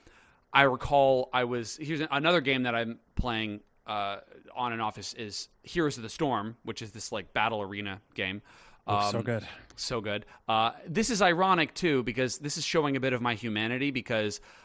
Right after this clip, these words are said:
Speaker 1: I have been uninstalling and reinstalling that game sort of on and off for the past few weeks. So for our listenership and for you, Jason, I'm not perfect, and nor do I claim to be.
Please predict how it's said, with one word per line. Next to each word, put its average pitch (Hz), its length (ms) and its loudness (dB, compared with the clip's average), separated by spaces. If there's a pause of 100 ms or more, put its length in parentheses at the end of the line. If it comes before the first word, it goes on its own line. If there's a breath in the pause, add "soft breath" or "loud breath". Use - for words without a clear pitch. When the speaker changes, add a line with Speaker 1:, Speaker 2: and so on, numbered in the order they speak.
(180 loud breath)
Speaker 1:
I 139 180 8
have 147 260 -2
been 131 320 0 (220)
uninstalling 160 1000 0 (100)
and 143 160 2
reinstalling 131 680 -2
that 110 200 -4
game 117 480 -2
sort 123 180 -6
of 117 140 -10
on 120 160 -2
and 117 100 -2
off 113 200 0
for 139 60 -10
the 117 80 -8
past 113 280 -4
few 110 140 -8
weeks. 113 280 -8 (220 soft breath)
So 131 260 0 (140)
for 196 180 0
our 165 60 2
listenership 156 520 -2
and 131 120 -6
for 147 80 -10
you, 143 140 -4
Jason, 127 280 -4 (220 loud breath)
I'm 147 160 4
not 151 180 0
perfect, 151 520 -4 (180)
and 110 240 -4
nor 113 240 -2
do 117 100 -2
I 113 140 0 (180)
claim 123 300 -2
to 107 40 -4
be. 104 300 -2